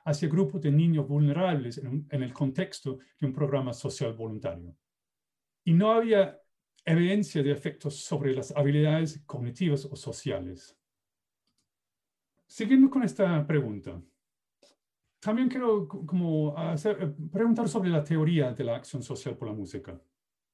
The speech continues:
que en términos muy básicos, tomando a una población de jóvenes vulnerables o, eh, desfavorecidos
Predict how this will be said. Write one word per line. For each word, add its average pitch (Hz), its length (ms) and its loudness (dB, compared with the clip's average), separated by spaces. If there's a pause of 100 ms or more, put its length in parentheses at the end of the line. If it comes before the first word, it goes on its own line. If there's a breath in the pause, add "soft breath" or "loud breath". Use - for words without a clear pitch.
(100)
que 156 180 2
en 160 80 2
términos 208 400 2
muy 185 500 2 (680 soft breath)
básicos, 139 640 -4 (420 soft breath)
tomando 190 800 2 (1300)
a 151 180 2
una 147 180 6
población 165 1160 -2
de 143 100 -4
jóvenes 185 600 0 (140)
vulnerables 165 760 -2
o, 139 260 -8 (480 soft breath)
eh, 123 440 -8
desfavorecidos 147 1200 2